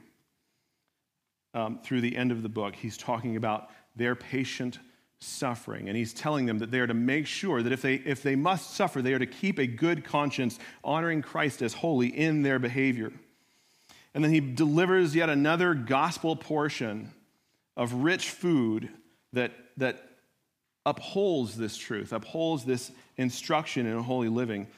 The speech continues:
And it's in verses eighteen through twenty-two of chapter three. He says, For Christ also suffered once for sins,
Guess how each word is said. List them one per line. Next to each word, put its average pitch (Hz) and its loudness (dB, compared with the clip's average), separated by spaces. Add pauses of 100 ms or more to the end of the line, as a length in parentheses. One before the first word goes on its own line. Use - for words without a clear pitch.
(200)
And - -4
it's 123 -6
in 127 0
verses 131 -2
eighteen 147 0
through 127 -2
twenty-two 127 -2 (480)
of 113 2 (180)
chapter 101 -4 (160)
three. - -10 (4000)
He 135 -6
says, 135 0
For 170 -4
Christ - -4 (540)
also 165 0
suffered 147 -2
once 120 -2
for 110 -8
sins, 98 -8